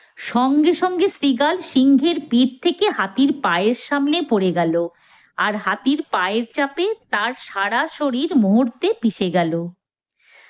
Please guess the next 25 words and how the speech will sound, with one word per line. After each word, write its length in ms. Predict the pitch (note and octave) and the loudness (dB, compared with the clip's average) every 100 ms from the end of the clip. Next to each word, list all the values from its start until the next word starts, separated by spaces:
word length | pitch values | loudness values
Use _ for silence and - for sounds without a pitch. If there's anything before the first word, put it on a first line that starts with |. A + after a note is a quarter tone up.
| _ _ | _ _
তারপরই 680 | - G3 B3 - F#4+ F4+ D#4 | -4 -2 -4 0 2 4 2
হাতি 420 | C#4+ A3 G#3+ D#4 | 2 -2 0 0
প্রাণ 540 | - - G#3 A#3+ D4+ F4 | 2 0 0 0 0 0
ভয়ে 420 | G3+ A3 C4 F#4+ - | 2 2 0 -2 -2
ছুটতে 500 | A#3 G3 - D#4+ G#4 | -4 -4 -2 0 0
শুরু 320 | - G#3 F3+ | 0 0 2
করে 260 | F#3 E3+ | 0 0
দিল। 360 | E3 E3+ D#3+ E3+ F3 _ _ _ _ _ _ _ | 0 -2 -2 -6 -10 _ _ _ _ _ _ _
প্রচণ্ড 640 | C#4 D4+ F4 F4+ F4+ F#4+ | 0 2 2 2 2 2
চেঁচামেচি 680 | G4 B3+ B3 D4 D4 C#4 E4+ | 2 2 0 2 2 2 0
শুরু 320 | - A#3 B3+ | 2 0 2
হয়ে 260 | G3+ D4 D#4 | 2 0 0
গেল 300 | D4 D#4 G#4 | 2 2 0
চারিদিকে। 800 | - F#3+ F#3 F3 F3 - E3 E3+ F3 _ _ _ _ _ - G3+ | 0 0 0 0 -2 -4 -6 -6 -10 _ _ _ _ _ 0 2
গুঁতোগুতি 680 | B3+ E4 C#4+ D#4 D4+ F4+ F#4 | 2 2 2 2 2 0 0
ঠেলাঠেলিতে 880 | - A3 A3+ B3+ D4+ D4+ D#4 C#4+ D4+ - | -2 -2 0 0 2 2 2 0 -2 -4
কত 420 | - G3+ G3+ D4 | -2 0 2 2
যে 200 | D4 D#4+ - | 4 2 0
পশু 360 | C4 C4+ - F4+ | 0 0 2 2
মারা 420 | B3+ F#3+ G3+ C#4 | 4 2 0 0
গেল 420 | D#4 F4+ A3+ C4 | 2 2 2 0
তার 400 | - - G3 A#3+ D#4 - | -2 -2 0 0 -2 -4
ঠিক 260 | A3+ G#3 - | -2 -2 -4
ঠিকানা 400 | F#3+ F3+ E3 E3 | -4 -2 -4 -4
নেই। 360 | E3 D#3+ E3 | -6 -6 -10